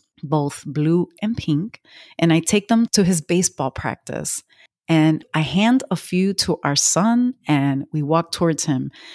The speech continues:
And again, he has no idea because we stopped the treatments, right? When he saw us, he was surprised, but he didn't understand why we were holding the balloons. And we get closer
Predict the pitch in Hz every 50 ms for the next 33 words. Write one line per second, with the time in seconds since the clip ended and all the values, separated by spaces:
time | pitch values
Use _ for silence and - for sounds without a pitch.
0 | - - - _ - 175 175 170 147 175 185 202 214 180 - 214 196 185 190 160
1 | 131 135 147 147 147 147 143 156 165 185 175 156 156 143 139 143 160 226 - _
2 | _ _ _ _ - 170 - 185 170 165 151 - - _ - 160 151 - - 165
3 | 180 - 233 214 - - 277 277 - 165 151 - - - - - - - 139 139
4 | 156 190 202 - _ _ - - _ _ _ _ _ _ _ 185 190 180 185 170
5 | - - - 262 320 339 240 170 160 160 160 - - - - - - - - 185
6 | 196 220 - - 202 - - 175 170 240 240 - 143 143 135 139 139 - - _
7 | 175 160 151 143 - _ _ _ - - 170 170 196 226 247 240 196 190 170 -
8 | - - 160 175 170 160 143 147 151 160 165 160 165 143 147 135 165 165 151 170
9 | 175 175 151 131 - 151 143 156 185 180 156 135 127 131 127 - - - - -
10 | _ _ _ _ _ _ - 160 165 156 165 156 - 190 185 - - - 202 190
11 | 196 196 - - - 151 151 156